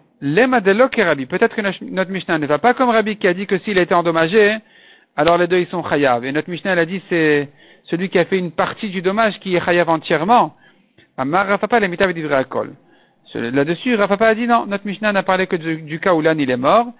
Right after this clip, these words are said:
et selon tout le monde, c'est le dernier qui est chayav. Il n'y a pas vraiment de différence entre les deux versions. Simplement, comment se formuler, comment,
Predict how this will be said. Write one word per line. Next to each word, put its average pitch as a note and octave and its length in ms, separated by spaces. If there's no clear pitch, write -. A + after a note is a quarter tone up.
et E3+ 80
selon G3 300
tout G3+ 120
le F#3+ 60
monde, A#3+ 240
c'est G#3 60
le E3+ 80
dernier F#3 260
qui F3+ 140
est D#3+ 120
chayav. A2 300
Il C#3+ 60
n'y D3+ 60
a C#3+ 40
pas G3+ 120
vraiment A3 260
de G3 80
différence F#3+ 440
entre F3 200
les D#3+ 80
deux D#3+ 80
versions. C#3 380
Simplement, F3+ 420
comment G3 340
se E3+ 380
formuler, E3+ 640
comment, E3 500